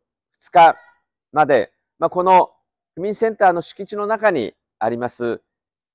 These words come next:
目黒区美術館、区民ギャラリーで、まあ、この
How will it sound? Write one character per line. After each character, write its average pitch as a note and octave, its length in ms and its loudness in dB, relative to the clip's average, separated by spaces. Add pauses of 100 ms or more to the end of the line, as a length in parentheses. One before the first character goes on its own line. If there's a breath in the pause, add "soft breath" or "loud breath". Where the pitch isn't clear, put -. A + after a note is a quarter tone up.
(160)
目 A#2+ 160 -6
黒 C3+ 160 -4
区 A#2+ 120 -8
美 A#2+ 240 -8
術 - 160 -18
館、 G2 320 0 (680)
区 D#3+ 100 -12
民 G#3 240 -8
ギ G#3+ 80 0
ャ G#3+ 80 6
ラ F#3+ 120 4
リ G#2 320 -6
ー - 40 -20
で、 A#2 280 0 (440)
ま B2 80 -2
あ、 - 20 -8
こ C#3 160 -6
の C#3 300 0